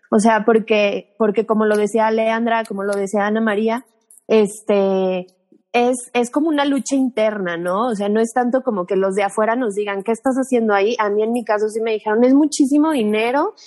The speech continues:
y si no te sirve", y yo les dije, "Miren, yo creo en Dios y sé que si Dios me puso esto en mi camino y me está dando las herramientas para pagarlo,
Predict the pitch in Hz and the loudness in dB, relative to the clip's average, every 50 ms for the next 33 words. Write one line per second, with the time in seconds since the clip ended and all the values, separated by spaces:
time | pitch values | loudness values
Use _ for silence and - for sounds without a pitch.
0 | - - _ - 262 247 214 262 254 240 269 269 240 311 311 - 302 302 294 285 | -20 -16 _ 0 2 2 4 4 4 4 2 2 2 0 0 2 2 2 2 2
1 | 269 302 349 247 - 233 226 214 208 208 208 214 214 202 190 190 196 196 196 214 | 0 -2 -2 -2 -2 -2 0 0 0 0 0 0 0 -2 -2 -2 -2 0 0 2
2 | 226 220 196 175 - _ _ _ _ _ _ _ _ - 208 190 233 240 254 269 | 2 0 -2 -4 -8 _ _ _ _ _ _ _ _ -8 -4 0 0 2 2 2
3 | 285 311 339 392 - _ _ _ _ _ _ _ _ - 262 277 320 320 - 427 | 2 0 0 -2 -6 _ _ _ _ _ _ _ _ 0 2 2 0 0 -2 -2
4 | 359 330 277 247 262 247 262 359 508 - - _ - 240 269 226 220 226 240 - | -2 -2 -2 -2 -4 -4 -4 -6 -8 -10 -14 _ -6 -4 -2 -2 -2 -2 0 2
5 | 403 381 320 277 262 269 269 277 262 320 359 269 294 294 247 285 302 320 - 370 | 2 4 4 4 4 4 2 2 2 0 -2 -2 -2 -2 -2 -2 -2 -2 0 0
6 | 370 359 381 302 - 233 220 247 262 285 359 403 294 220 311 - 285 269 302 320 | 0 2 0 0 0 0 0 2 2 2 2 2 0 -2 -2 -2 -2 0 0 0
7 | 339 427 440 403 285 226 240 226 220 220 226 233 240 247 247 285 339 381 - _ | 0 0 0 -2 -2 -4 -4 -4 -4 -4 -2 -4 -4 -4 -2 -4 -4 -6 -4 _
8 | - 196 190 202 196 - 208 202 214 226 233 262 285 311 | -2 0 0 0 0 0 -2 0 0 -2 -2 -2 -4 -6